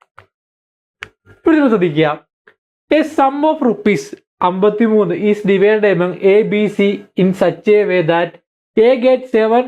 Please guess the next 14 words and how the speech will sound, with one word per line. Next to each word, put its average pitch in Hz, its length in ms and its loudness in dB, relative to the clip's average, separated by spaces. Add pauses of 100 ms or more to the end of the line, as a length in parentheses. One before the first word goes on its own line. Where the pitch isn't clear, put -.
(140)
more 190 300 2
than 214 280 -2 (220)
what 180 360 0 (200)
B 185 220 0
get 135 220 0 (260)
and 160 260 -4 (600)
B 175 120 2 (120)
gets 240 360 -2 (100)
eight 202 320 0 (100)
more 190 340 2
than 214 280 -2
what 175 400 0
C 185 300 -2
gets. 156 320 -2